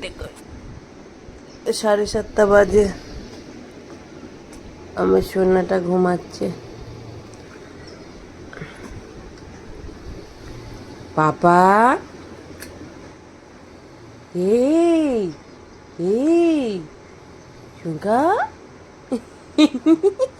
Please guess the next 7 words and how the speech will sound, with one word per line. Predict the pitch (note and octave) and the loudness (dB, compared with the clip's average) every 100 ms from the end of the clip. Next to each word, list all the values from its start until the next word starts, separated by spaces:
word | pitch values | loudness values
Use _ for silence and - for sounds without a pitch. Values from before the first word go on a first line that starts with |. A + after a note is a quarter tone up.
| B4 - - - - - A4 A4 G#4 F#4+ D#4 - | -4 -6 -20 -20 -20 -6 2 4 4 2 0 0
তুমি | A3+ A#3+ | -2 -2
এটা | B3+ D4 | -2 -4
কি | - B3 - | -4 -4 0
করছো? | D4+ D4 - E4+ F4 F4 E4 C4 G#3 E3 - - - - - - - - - - - - - - - - - - - - - | 0 0 -2 0 2 2 2 2 0 -4 -12 -20 -16 -16 -16 -18 -20 -20 -20 -20 -20 -20 -20 -20 -20 -18 -18 -20 -20 -18 -8
হাত | E3 E3+ - | -4 -4 -6
খাওয়া | G3 G#3+ A#3+ F#3+ | 0 2 2 2
ভালো | E3 F3 | 0 2